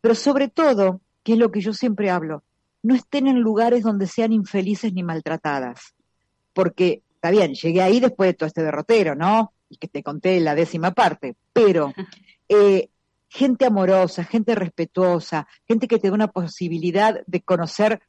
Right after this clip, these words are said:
Speaker 1: un país tan bello que yo no hubiese ido, y digo, "¿Cómo no vine antes a Moscú?". Este, y después lo de Francia, en Ma-, Miami mismo, que fui varias veces a Tele-, por Telemundo,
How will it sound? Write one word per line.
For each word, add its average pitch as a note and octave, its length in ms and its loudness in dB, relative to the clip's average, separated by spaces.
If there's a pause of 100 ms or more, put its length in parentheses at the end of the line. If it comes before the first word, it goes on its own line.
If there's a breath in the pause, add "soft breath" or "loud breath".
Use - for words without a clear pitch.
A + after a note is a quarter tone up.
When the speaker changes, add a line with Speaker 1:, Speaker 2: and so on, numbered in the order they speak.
(140)
Speaker 1:
un G#3 180 -4
país G3 340 0 (480)
tan A3 300 0 (140)
bello G3 480 0
que E3 100 -6
yo F3+ 140 -2
no G3 100 0
hubiese F#3 340 0
ido, A3 440 2 (140 loud breath)
y F3 100 -4
digo, F#3+ 200 2
"¿Cómo A#3+ 280 0
no A#3 100 2
vine A#3 200 0
antes G#3+ 260 0
a G3+ 80 2
Moscú?". G3+ 500 0 (360 loud breath)
Este, G3 540 0
y A3+ 120 -2
después A#3 340 0
lo A#3 100 2
de G#3+ 120 4
Francia, G3+ 840 0 (180 loud breath)
en G3 140 -2
Ma-, G3 120 -2
Miami G3 440 2
mismo, A#3 300 2
que E3 100 -6
fui F#3 180 0
varias F3 300 0
veces G3+ 380 0 (100)
a - 140 -10
Tele-, D#3+ 240 -6
por - 180 -6
Telemundo, F#3 920 0